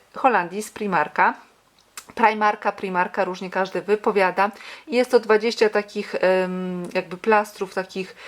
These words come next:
e, które oczyszczają nam twarz. Jestem też mega ciekawa, jak osoba, em, wygra, jak osoba wygra tą nagrodę, to chciałabym, żeby się podzieliła ze mną, bo jestem ciekawa, czy to się, e, jakoś tam sprawdza. I maseczka w płachcie standardowo, jest to maseczka,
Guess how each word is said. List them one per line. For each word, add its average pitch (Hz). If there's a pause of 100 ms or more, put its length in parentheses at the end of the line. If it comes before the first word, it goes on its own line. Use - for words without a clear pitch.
(300)
e, 180
które 196
oczyszczają 202
nam 170 (320)
twarz. -
Jestem 208
też 208
mega 196
ciekawa, 202
jak 196
osoba, 180
em, 175
wygra, 190 (100)
jak 190 (100)
osoba 214
wygra 226
tą 233
nagrodę, 214
to 208
chciałabym, 185
żeby 185
się 180
podzieliła 175 (300)
ze 190
mną, 190
bo 185
jestem 190
ciekawa, 180
czy -
to 185
się, 180
e, 180 (200)
jakoś 185
tam 185
sprawdza. 180 (840)
I 427
maseczka 254
w -
płachcie 233
standardowo, 208
jest 190
to 202
maseczka, 185